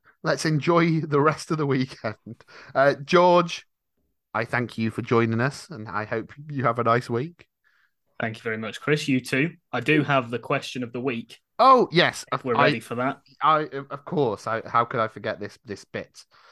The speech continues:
Speaker 2: And by have it, I mean I'm probably gonna have to think of most of it now.
Speaker 1: <laughs>
Speaker 2: But let's try. If you could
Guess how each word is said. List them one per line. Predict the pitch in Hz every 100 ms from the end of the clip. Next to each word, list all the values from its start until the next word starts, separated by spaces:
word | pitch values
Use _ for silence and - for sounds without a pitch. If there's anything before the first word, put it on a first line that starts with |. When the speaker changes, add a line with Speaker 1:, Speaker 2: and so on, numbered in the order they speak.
| _ _ _
Speaker 2:
And | 139 131
by | 143 135 131
have | - 147 117
it, | 117 - 110
I |
mean | 120 117 113 110 - _ _ _ _
I'm | 117 120
probably | - 113 117
gonna | 110
have | 107
to | 123
think | - 117 -
of | 107
most | 98 - -
of |
it | - 101
now. | 95 110 - _ _
Speaker 1:
<laughs> | - -
Speaker 2:
But | 214 120 220 180 139 - _ _ -
let's | 135 - 131
try. | 117 101 110 -
If | 143 147 160
you | 175 180 170 - -
could | - 117 110